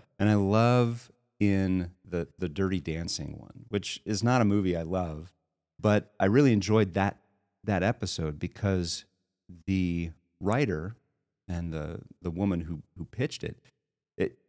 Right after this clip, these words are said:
explains the whole thing right there. She said, you know, "I wanted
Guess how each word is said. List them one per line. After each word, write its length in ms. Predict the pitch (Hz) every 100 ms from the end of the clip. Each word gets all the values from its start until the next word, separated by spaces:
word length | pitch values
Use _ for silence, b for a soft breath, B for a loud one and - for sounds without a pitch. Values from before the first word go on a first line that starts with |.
| -
explains 460 | 110 - 139 147 123
the 80 | 113
whole 160 | 123
thing 300 | 117 139 135 -
right 200 | 90 82
there. 140 | 95
She 160 | - -
said, 240 | - 90
you 60 | 95
know, 180 | 87 - -
"I 320 | - 90 101 127
wanted 640 | 98 92 92 - 95